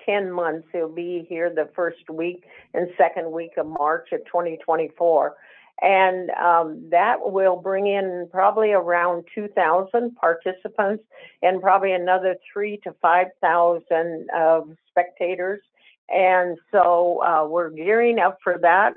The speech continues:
Again, we're thankful to the legislature for giving them a million and a half dollars.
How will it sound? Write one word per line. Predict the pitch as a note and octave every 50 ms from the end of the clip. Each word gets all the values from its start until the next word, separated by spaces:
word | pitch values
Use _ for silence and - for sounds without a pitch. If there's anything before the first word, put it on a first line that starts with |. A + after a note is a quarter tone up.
| - -
Again, | E3+ D#3+ D#3+ F3 F#3 F#3 G#3 F#3 F#3
we're | F3+ E3 E3+ E3
thankful | _ F#3 E3+ F3 F3 _ - E3+ F3 F3 F3 -
to | F3+ F3
the | D#3+ D#3+
legislature | D3+ D#3 D#3+ E3 D#3+ C#3+ F#3+ G3+ - - F#3+ F#3 F#3 G3 G3 - G3+ G3+ G#3+ G#3 _ - - - - _ _ _ _
for | F3+ F3 E3+ D#3+ E3 E3 D#3
giving | D#3 D#3 F3+ F3+ F#3 F3+ F3 E3+
them | E3+ E3 F3
a | F3 D#3+
million | D#3+ F3 E3 E3+ F3+ F#3+ F3+ F3+ F3+
and | F3 D#3 D#3+ D#3+
a | D#3+ E3+
half | F3+ F3 D#3 D3+ -
dollars. | _ D#3 D3 D3+ D#3 E3 F3+ F#3 F#3 F#3 F#3+ G3